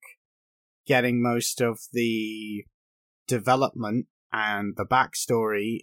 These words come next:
and the time for them to actually do stuff.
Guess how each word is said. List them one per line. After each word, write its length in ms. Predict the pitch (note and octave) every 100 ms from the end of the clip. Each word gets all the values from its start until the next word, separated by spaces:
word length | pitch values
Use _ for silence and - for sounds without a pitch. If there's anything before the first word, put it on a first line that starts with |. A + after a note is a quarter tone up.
| -
and 200 | A2+ G#2
the 80 | -
time 600 | - C#3+ C3 A#2+ A2+ A2+ G#2
for 100 | A#2+
them 300 | A2 A2+ A2
to 140 | - A2
actually 720 | G#2+ - - A2 G#2+ G#2 G#2
do 180 | C#3 G3+
stuff. 580 | - - G2+ G2+ -